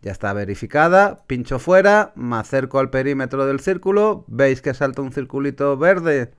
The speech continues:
Pincho y ¡pum! Se, se ha ido el... Al clicar con el botón izquierdo, ha leído el ref en centro.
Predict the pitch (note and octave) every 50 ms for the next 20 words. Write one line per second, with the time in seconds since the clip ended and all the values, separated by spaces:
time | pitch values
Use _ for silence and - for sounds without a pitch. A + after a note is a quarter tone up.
0 | _ _ _ _ _ _ _ _ _ _ _ _ _ _ F3 F#3+ G3 - - -
1 | G#3 A3 A#3 - - - D3 C3+ E3 E3 E3 D3 A#2+ - - _ _ _ _ _
2 | _ _ _ _ _ _ _ _ _ _ _ _ _ _ - - C#3+ C3 B2+ -
3 | - - - - - B2+ C3 C3+ C#3 D3 D#3 D#3+ E3 E3 F3 F#3 F#3 F3 C3+ C#3
4 | C3 C3 C3 B2+ A#2+ A2+ A2+ A2+ A2+ A2 G#2+ - - _ _ _ _ - _ _
5 | _ _ _ _ _ _ _ _ _ _ _ _ _ _ _ - - G#2 G#2 -
6 | - A#2 G#2 - B2 B2+ C3+ - - - D3+ C#3+ D3 C#3+ C#3+ C#3 C#3 - C#3 C#3
7 | C3 C3+ - D#3+ D#3+ D#3+ E3 F3 F3+ F3 - - C3 C3+ B2+ B2 C3 D3 D#3 D#3+
8 | C#3+ B2 G#2 F#2+ F#2 - - F#2+ G2+ G#2 G2 G2+ G2+ G2 G2 F#2+ F#2 F#2+ F#2 F2
9 | F2+ - - A#2 C3 C3 B2 - - B2+ B2+ B2+ B2+ B2+ - E3+ F3+ F#3+ E3+ -
10 | F#3+ F#3+ G#3 A3+ A3+ - _